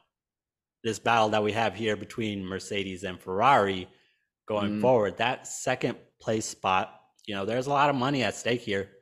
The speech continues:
Speaker 1: These teams are
Speaker 2: Mm-hmm.
Speaker 1: fighting for it. Um, we've had this conversation before. We're
Speaker 2: And
Speaker 1: a
Speaker 2: we're gonna
Speaker 1: little
Speaker 2: keep having it. <laughs>
Speaker 1: we're a little closer to the finish line now.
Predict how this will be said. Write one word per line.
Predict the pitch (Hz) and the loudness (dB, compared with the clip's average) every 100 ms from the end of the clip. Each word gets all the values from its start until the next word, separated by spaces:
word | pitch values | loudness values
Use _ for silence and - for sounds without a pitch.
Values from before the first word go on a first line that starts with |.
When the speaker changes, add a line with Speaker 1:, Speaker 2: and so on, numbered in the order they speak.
| _ | _
Speaker 1:
These | 117 | -10
teams | - 147 123 | -2 2 2
are | |
Speaker 2:
Mm-hmm. | 110 | 2
Speaker 1:
fighting | 127 135 110 - | 2 0 -2 -4
for | 104 101 | -2 -2
it. | 104 - _ _ _ - | -4 -12 _ _ _ -6
Um, | 90 90 90 90 - _ _ _ _ _ _ _ | -2 0 -2 -6 -14 _ _ _ _ _ _ _
we've | 101 110 | -4 0
had | 127 127 | 2 2
this | 127 - | 0 -2
conversation | 123 107 104 104 92 92 | -4 -4 -4 -2 -4 -6
before. | 92 - 98 90 - _ _ _ | -12 -6 -4 -4 -6 _ _ _
We're | 95 | -2
Speaker 2:
And | 95 | 0
Speaker 1:
a | |
Speaker 2:
we're | - | 0
gonna | 120 | -2
Speaker 1:
little | - | -6
Speaker 2:
keep | 139 | -6
having | 147 104 | -6 -6
it. | 95 - - | -4 -2 -2
<laughs> | - _ | -6 _
Speaker 1:
we're | 110 120 | 2 4
a | 110 | 4
little | 113 135 139 | 4 4 2
closer | - 143 143 139 110 | 2 2 2 0 -4
to | 123 | -4
the | 104 | -6
finish | - 127 107 - | -4 -4 -4 -2
line | 92 90 | -4 -2
now. | 90 90 90 | 0 2 0